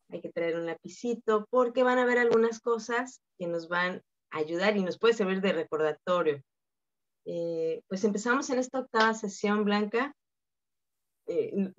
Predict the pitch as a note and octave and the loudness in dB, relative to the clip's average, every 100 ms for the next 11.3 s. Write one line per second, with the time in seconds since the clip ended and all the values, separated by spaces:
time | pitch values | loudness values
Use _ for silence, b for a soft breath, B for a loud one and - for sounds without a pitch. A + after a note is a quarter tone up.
0 | - - G#3 G#3 A3+ C4+ C4+ B3 A#3+ A3+ | -2 2 6 6 6 2 0 -2 0 0
1 | F#3+ G3 G3+ G#3+ A3+ A3+ A3 G#3+ G3 E3+ | 0 2 2 4 2 2 0 -2 -2 -4
2 | - - F#3 F3+ - _ _ _ - F#3+ | -4 -6 -4 -4 -8 _ _ _ -10 -4
3 | G3 G3 F#3+ G#3+ G#3+ A#3 A#3 A3+ A3+ A3+ | 0 0 4 4 4 4 4 4 2 2
4 | A#3+ A#3+ A3 B3 G#4 _ _ _ _ - | 2 2 4 0 -2 _ _ _ _ -12
5 | F3 E3+ F3 E3+ E3+ E3+ E3+ E3+ E3+ F3 | -6 -2 0 0 2 2 0 0 -2 -2
6 | E3+ _ B3+ B3+ B3 D4 A4 _ _ _ | -6 _ 0 4 4 2 -2 _ _ _
7 | _ _ _ _ F#3+ F3+ F3 - F#3+ F#3 | _ _ _ _ -6 -2 -2 -2 -2 4
8 | G#3 A3+ A#3 G3+ - G3+ B3 B3+ A#3 G3+ | 4 4 4 0 -2 -4 -2 -2 0 0
9 | F#3+ F3 D#3+ F3 G3+ A3 G#3+ A3 A3+ B3+ | 0 0 0 0 0 0 2 4 4 2
10 | D#4 - F#3 E3 E3 - E3 E3+ - D#3+ | -2 -4 -4 -4 -6 -6 -6 -6 -8 -6
11 | C#3+ A#2+ | -6 -6